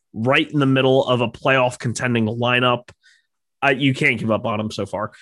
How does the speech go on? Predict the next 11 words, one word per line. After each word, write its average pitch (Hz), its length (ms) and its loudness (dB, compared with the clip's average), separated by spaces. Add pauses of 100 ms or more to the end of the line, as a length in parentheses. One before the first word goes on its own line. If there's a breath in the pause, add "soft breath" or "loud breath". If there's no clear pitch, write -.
(100 soft breath)
Granted, 185 420 2
Jet 208 320 2
already 175 340 4
did 156 220 2
in 143 100 0
our 139 180 4
league 123 220 0
'cause 127 140 -4
he 160 120 2
was 131 140 4
dropped, 123 500 2